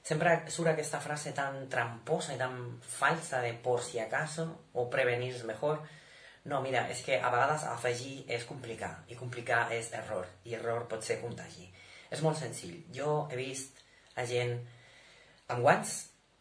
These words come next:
eh, portar-se una cigarreta a la boca i amb la mascareta baixada. Això no té ni cap ni peus. Si tu creus que estàs protegit perquè tens guants, estàs equivocat. Un guant i la pell són exactament el mateix.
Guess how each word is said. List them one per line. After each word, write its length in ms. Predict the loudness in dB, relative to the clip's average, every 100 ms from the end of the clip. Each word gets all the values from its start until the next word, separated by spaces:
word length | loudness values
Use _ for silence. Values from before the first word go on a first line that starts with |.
| _ _ _ _ -6
eh, 500 | -2 0 0 -2 -6 -12 -18 -8
portar-se 400 | 0 2 4 2
una 140 | -2
cigarreta 480 | 0 -2 -2 -4 -6 -6 -12 -14 -8
a 100 | -2
la 100 | 6
boca 280 | 6 6 -2 -6 -16 -20 -20 -16
i 80 | -8
amb 140 | -8
la 80 | -6
mascareta 480 | -8 -2 -2 0 0 -2 -6 -10
baixada. 640 | -6 -2 0 0 -4 -12 -12
Això 160 | -8
no 80 | -6
té 100 | -4
ni 80 | -4
cap 140 | -4
ni 100 | -4
peus. 400 | -2 -2 -2 -12 -16 -20 -20 -20
Si 200 | -10 -6 -2
tu 140 | 0
creus 260 | 6 6 4
que 100 | -2
estàs 220 | -2 -2
protegit 380 | -2 -2 -2 -2
perquè 180 | -2 -2
tens 160 | -2
guants, 300 | 0 2 0 -4
estàs 240 | -4 -2
equivocat. 560 | -2 -4 -2 0 -2 -4 -10
Un 180 | -4 4
guant 240 | 6 6 4
i 80 | -2
la 140 | -2 2
pell 220 | 0 0
són 160 | 0 0
exactament 480 | 0 0 0 0 -4
el 380 | -8 -10 -6 -4
mateix. 380 | -4 -6 -10